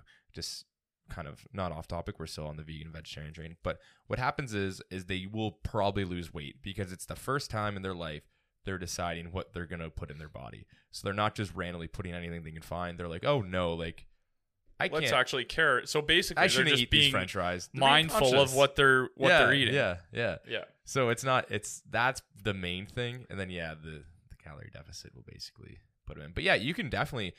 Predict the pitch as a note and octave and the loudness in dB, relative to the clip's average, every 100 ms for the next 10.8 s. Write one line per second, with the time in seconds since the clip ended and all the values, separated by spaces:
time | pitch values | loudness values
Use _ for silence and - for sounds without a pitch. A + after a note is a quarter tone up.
0 | _ _ - F#2+ A#2 F2 E2+ E2+ E2+ E2 | _ _ -10 -8 -6 -6 -6 -8 -8 -8
1 | E2+ E2+ E2+ E2 E2 E2 D#2+ D#2+ D#2 D#2+ | -8 -8 -10 -10 -10 -10 -12 -10 -10 -10
2 | - F2 A#2 F#2 F2+ F2 F2 _ _ B2+ | -8 -4 -4 -4 -8 -10 -14 _ _ -8
3 | C3 B2+ B2 - D3 C#3+ D3 C#3+ A#2 A#2 | -4 -6 -6 -4 -2 0 -2 -4 -4 -4
4 | - C#3+ D3+ D3+ D3+ D3 C#3+ C#3 C3+ C3+ | -4 -8 -8 -10 -8 -8 -8 -8 -10 -12
5 | B2 A#2 A2+ - A#2 A#2+ B2+ G#2+ G2+ F#2 | -14 -14 -14 -10 -10 -8 -4 -2 0 0
6 | C#3+ C3+ C3+ C#3 - - - _ _ _ | 0 2 2 -2 -6 -20 -20 _ _ _
7 | _ _ _ _ _ _ _ _ A#2+ A#2+ | _ _ _ _ _ _ _ _ -6 -6
8 | - F2+ G#2+ C3 G2 D3+ F3 C3 A#2+ A2 | -6 -8 -4 -4 0 0 0 0 0 -2
9 | - A2+ A#2 A2 A#2 G#2 D#2 C#2 - A2 | -2 -6 -6 -8 -6 -6 -4 -6 -8 -14
10 | - - _ _ A2+ G2+ - G2 | -14 -14 _ _ -6 -4 -4 -6